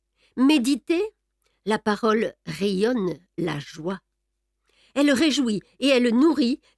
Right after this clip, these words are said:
comme les fleurs et les fruits du jardin. Il faut méditer avec Frédéric Baudin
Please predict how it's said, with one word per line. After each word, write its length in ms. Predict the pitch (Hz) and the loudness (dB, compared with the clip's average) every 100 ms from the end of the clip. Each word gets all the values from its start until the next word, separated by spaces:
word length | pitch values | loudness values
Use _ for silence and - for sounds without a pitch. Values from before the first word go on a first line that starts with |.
| _ | _
comme 260 | 285 262 | 2 4
les 180 | 240 226 | 4 2
fleurs 540 | - - 214 208 202 302 - | 0 -4 0 0 0 -4 -10
et 120 | - 254 | -4 -2
les 180 | 226 | 0
fruits 400 | 180 - _ 170 | -2 -6 _ -6
du 140 | 202 240 | -4 -4
jardin. 600 | 226 262 269 269 277 165 _ _ _ _ _ _ _ _ _ _ _ _ _ _ _ _ | -2 -4 -4 -4 -6 -10 _ _ _ _ _ _ _ _ _ _ _ _ _ _ _ _
Il 280 | 240 226 196 | -2 0 0
faut 500 | 151 - - 294 156 _ _ _ | -4 -10 0 0 0 _ _ _
méditer 880 | - 214 311 294 240 202 - 160 135 _ | -4 0 2 2 -4 -6 -6 -6 -6 _
avec 380 | - 240 202 180 | -2 -2 -2 -6
Frédéric 680 | - - 311 226 196 104 127 | -12 -4 -2 -2 -2 -4 -4
Baudin 540 | 180 214 165 170 160 | 0 0 0 -2 -2